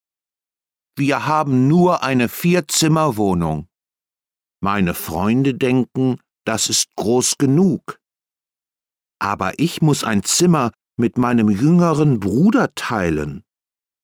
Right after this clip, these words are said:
Es gibt nicht genug Platz für die ganze Familie. Meine Eltern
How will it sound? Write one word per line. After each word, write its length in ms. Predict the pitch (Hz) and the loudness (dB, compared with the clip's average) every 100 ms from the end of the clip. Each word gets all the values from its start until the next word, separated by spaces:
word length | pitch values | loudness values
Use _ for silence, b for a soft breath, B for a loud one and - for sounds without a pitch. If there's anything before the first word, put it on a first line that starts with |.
| _ _ _ _ _ - | _ _ _ _ _ -6
Es 200 | 127 - | -2 0
gibt 280 | 156 147 151 | -2 -2 0
nicht 360 | 196 - - | 0 0 -8
genug 300 | - 143 143 - | 0 2 2 -2
Platz 520 | - 185 190 - - - | -6 -6 -6 -4 -4 -2
für 180 | 123 | -2
die 140 | 104 101 | -2 -2
ganze 400 | 113 98 - 107 | -2 -4 -4 -4
Familie. 800 | - 101 98 98 87 80 82 87 _ _ _ _ _ _ _ _ _ _ _ _ _ | -2 0 2 2 0 -2 -4 -6 _ _ _ _ _ _ _ _ _ _ _ _ _
Meine 380 | - 110 92 78 | -6 -2 0 -2
Eltern 560 | 90 107 120 180 202 | -2 -2 0 2 2